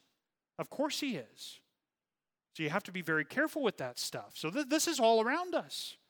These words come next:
And it's even within, quote, the Christian church as a whole. It all comes back to God's word.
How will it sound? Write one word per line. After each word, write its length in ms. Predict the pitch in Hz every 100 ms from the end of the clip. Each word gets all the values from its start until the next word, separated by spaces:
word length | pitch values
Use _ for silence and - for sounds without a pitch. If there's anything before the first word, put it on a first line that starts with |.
| _ _ -
And 80 | 170
it's 120 | 180
even 240 | 262 311 240
within, 380 | 196 180 208
quote, 380 | 214 196 233 -
the 80 | 233
Christian 420 | - 196 - 254
church 340 | - 180 180 214
as 120 | 254
a 40 |
whole. 480 | 247 349 349 247 - _ _ _ _ _ _ _ _ _ _ _ _
It 40 | 131
all 120 | 214
comes 200 | 285 285
back 220 | 247 240
to 80 | 240
God's 260 | 226 226 226
word. 280 | 254 233